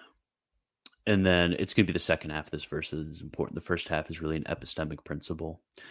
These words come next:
"We know that we have passed from death unto life because we love the brethren. He that loveth not his brother abideth in death." Okay. And then First Corinthians thirteen two. I really should have gotten this in, like, a document or something.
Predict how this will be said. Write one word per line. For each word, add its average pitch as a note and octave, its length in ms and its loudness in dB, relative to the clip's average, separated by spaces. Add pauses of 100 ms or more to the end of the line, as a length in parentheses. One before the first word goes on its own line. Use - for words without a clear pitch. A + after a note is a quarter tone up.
(140)
"We G#2+ 120 12
know G#2+ 100 12
that A2 80 12
we G#2+ 160 10
have F#2 100 10
passed G2 300 4
from F#2+ 100 -2
death F2 220 4
unto D#2+ 120 -2
life G2 380 8
because F2 240 -2
we E2 80 -2
love D2+ 260 -8
the - 100 -14
brethren. G2+ 580 4 (260)
He - 140 6
that G#2+ 100 10
loveth F#2 360 6
not F2+ 180 4
his D#2+ 100 -6
brother D#2+ 340 2
abideth - 460 -8
in - 140 -12
death." - 400 -10 (3500)
Okay. G#2+ 500 6 (760)
And F2 180 -2
then E2+ 240 2
First - 240 2
Corinthians F2+ 400 0
thirteen D2+ 400 -2
two. D2+ 340 -8
I - 60 -8
really B2 160 4
should G#3 140 -2
have C3+ 60 2
gotten D2+ 220 4
this - 160 -6
in, D#2+ 60 -4
like, D#2 160 -8
a - 60 -14
document - 720 -12
or - 80 -10
something. - 520 -18